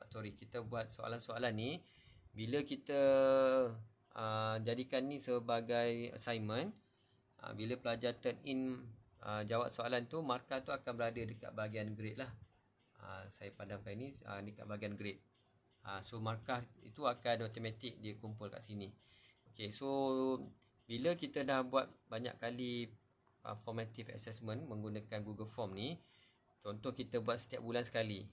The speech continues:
uh, bulan Januari sekali, Februari sekali, ataupun Mac sekali. Uh, so kita boleh tengoklah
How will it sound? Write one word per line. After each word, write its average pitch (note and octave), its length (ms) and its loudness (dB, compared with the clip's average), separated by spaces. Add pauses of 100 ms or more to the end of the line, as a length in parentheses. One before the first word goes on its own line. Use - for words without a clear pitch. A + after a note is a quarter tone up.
uh, G2+ 240 -2
bulan G#2 240 2
Januari G#2+ 400 2
sekali, G#2 720 -2
Februari G#2 480 -2
sekali, G2+ 640 -4 (480)
ataupun G#2 480 -4
Mac G#2+ 320 0
sekali. G2 640 -2
Uh, F#2+ 80 -2
so A#2+ 160 -6
kita A2+ 240 -4
boleh A2+ 320 0
tengoklah A#2 480 -2